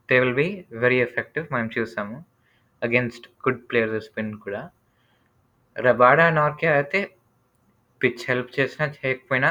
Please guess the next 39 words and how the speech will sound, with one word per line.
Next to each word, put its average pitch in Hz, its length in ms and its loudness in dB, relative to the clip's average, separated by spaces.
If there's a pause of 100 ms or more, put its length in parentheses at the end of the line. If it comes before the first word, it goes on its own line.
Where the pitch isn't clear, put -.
(120)
వాళ్ళు 117 280 4
ఆ 110 120 4
హార్డ్ 117 340 6
లెన్స్ 120 380 -4
and 107 180 -2 (760)
యార్కర్స్, 113 640 0
ఆ 107 120 -2 (220)
పేస్‌తో 120 460 -2
they 131 160 0
can 127 160 -6
take 131 220 -2
the 180 140 -6
pitch - 260 0
out 117 160 4
of 110 100 -6
the 110 100 -4
equation. - 420 -8 (120)
So - 200 -14
కొంచెం 120 440 -6 (100)
స్పిన్నర్స్ 127 440 -6
కొంచెం 127 380 -6
హెల్ప్ 120 240 -4
ఉంటే 127 260 -8
వాళ్ళ 127 220 0
బౌలింగ్ 123 340 2
అటాక్ 147 300 -8
completely 127 640 -4 (720)
well 123 180 6
rounded 120 280 2
అనిపిస్తుంది. 107 600 -10 (300)
And 165 260 0 (320)
టాప్ 143 240 6
ఆర్డర్ 143 260 2
కూడా 143 200 2 (140)
మార్క్రమ్ 131 420 2
and 131 160 -2
డికాక్ 123 400 2
అయితే 120 260 -4 (120)
చెప్పినట్టు 135 460 -8